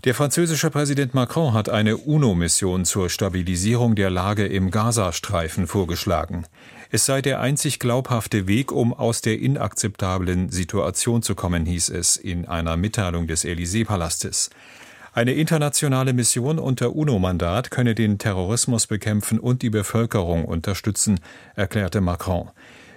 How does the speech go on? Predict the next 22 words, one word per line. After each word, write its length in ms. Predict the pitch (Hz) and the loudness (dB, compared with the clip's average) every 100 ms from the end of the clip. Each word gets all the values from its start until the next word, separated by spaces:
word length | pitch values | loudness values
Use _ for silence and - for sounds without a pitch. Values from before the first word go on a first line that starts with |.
| - | -4
Die 80 | - | 0
Mission 400 | 110 - 120 127 | 2 2 2 2
könne 240 | 120 101 | 2 0
auch 200 | 92 131 | 0 0
zur 280 | - - 120 | 0 0 0
Entwaffnung 720 | 107 98 98 117 - 113 101 | 0 -2 0 -2 0 2 2
der 160 | 95 87 | 2 0
Hamas 360 | 98 95 123 - | 0 0 0 0
beitragen. 680 | 85 85 - 82 80 80 85 _ - - - - - | -2 -2 -2 -4 -4 -8 -10 _ -20 -20 -20 -20 -2
Er 120 | 113 117 | 2 2
bekräftigte 720 | 123 - 170 143 123 117 104 | 2 -2 0 0 0 0 2
seine 280 | 101 101 95 | 2 2 0
Kritik 460 | 101 95 123 117 | -2 -2 -4 -2
an 140 | 117 98 | 0 2
den 180 | 98 | 2
Plänen 400 | 95 101 110 123 | 2 2 4 4
der 160 | 113 98 | 4 0
israelischen 680 | 98 - 90 87 95 95 110 | -2 -2 -2 -2 -2 0 0
Regierung, 580 | 98 92 104 110 120 113 | 0 0 0 2 2 4
den 200 | 113 104 | 4 4
Militäreinsatz 1000 | 101 95 92 117 123 110 98 101 98 - | 4 2 0 0 0 0 2 0 -2 -2
auszuweiten. 880 | 123 127 - 104 85 85 - 92 | 0 0 0 0 0 -6 -6 -8